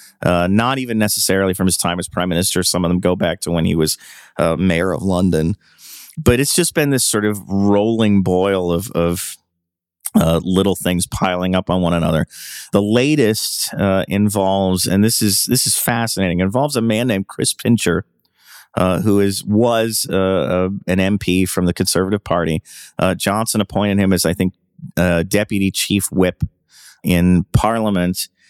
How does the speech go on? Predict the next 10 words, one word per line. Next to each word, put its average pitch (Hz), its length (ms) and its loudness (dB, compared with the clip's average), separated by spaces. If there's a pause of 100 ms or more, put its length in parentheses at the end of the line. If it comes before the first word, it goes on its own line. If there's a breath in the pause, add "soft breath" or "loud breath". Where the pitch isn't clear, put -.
(220 soft breath)
Uh, 90 340 2 (480)
and 117 260 2
then 156 200 2
it 180 100 -2
came 123 280 0
out 120 300 -2
that, 113 160 0 (180)
that 107 200 0
Chris - 240 -2
Pincher 107 600 0